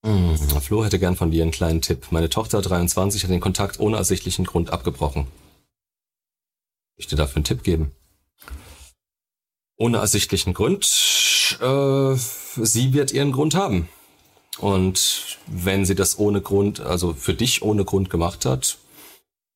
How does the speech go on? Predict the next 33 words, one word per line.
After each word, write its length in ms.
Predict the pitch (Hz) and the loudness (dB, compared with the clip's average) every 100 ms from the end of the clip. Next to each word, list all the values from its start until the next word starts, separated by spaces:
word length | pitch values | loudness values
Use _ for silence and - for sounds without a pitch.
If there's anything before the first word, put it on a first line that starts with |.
| _ _ _ _ _ _ - | _ _ _ _ _ _ -18
du 100 | - | -8
kannst 340 | - 104 - | -2 0 0
nicht 160 | 139 - | 0 2
viel 180 | 135 | 2
machen, 300 | 107 110 127 | 2 0 -2
außer 280 | 104 107 - | -2 0 0
ihr 300 | - 101 101 95 - | 2 2 2 -2 -2
den 220 | 101 101 | 0 2
Freiraum 560 | 92 - 98 98 98 95 | 0 -2 0 0 2 2
dann 160 | 92 92 | 2 2
in 60 | |
dem 100 | 92 | 2
Moment 220 | 95 92 92 | 2 2 0
natürlich 320 | 87 98 - | 0 0 0
auch 160 | 120 | 0
zu 160 | - 113 | 0 0
geben. 260 | 90 82 76 | 0 0 0
Das 160 | 78 | 0
ist, 240 | - - - - | 0 -2 -4 -4
das 140 | 120 175 | -2 0
ist 80 | |
was 120 | 165 - | 0 0
Allgemeingültiges. 960 | 135 127 98 107 113 98 92 85 - | 0 2 2 2 2 2 0 0 0
Wenn 120 | 101 | 2
du 40 | 117 | 2
jemandem 260 | 120 104 | 2 0
hinterherrennst, 680 | 107 98 90 120 127 117 - | 0 0 2 2 0 0 0
der 80 | 90 | 0
dich 140 | 90 | 2
in 60 | 95 | 2
dem 120 | 90 | 2
Moment 220 | 80 80 | 2 0
ablehnt 580 | 110 123 123 139 180 - | -2 -2 0 2 0 -4